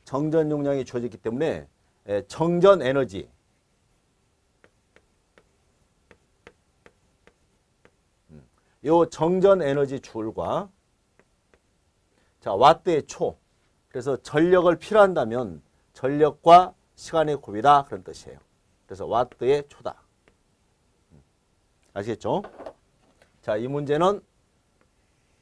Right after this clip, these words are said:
줄과 와트의 초라는 것, 즉 와트는 초당 에너지죠. 어, 이건 우리가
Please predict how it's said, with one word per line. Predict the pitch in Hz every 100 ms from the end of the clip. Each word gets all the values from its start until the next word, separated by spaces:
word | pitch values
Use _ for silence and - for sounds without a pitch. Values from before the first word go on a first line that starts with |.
| _ _ _ _ _ _
줄과 | - 143 147 147 139 156
와트의 | 131 127 - 117
초라는 | - - 139 117
것, | 80 76 -
즉 | - 170 _ _ _ _ _ _ _ _ _ _
와트는 | 101 135 - 151 160 196 220 _ _
초당 | _ - 160 160 151 -
에너지죠. | 101 107 95 180 170 _ _ _ _ _
어, | 87 85 _ _
이건 | 131 151
우리가 | 143 151 135 123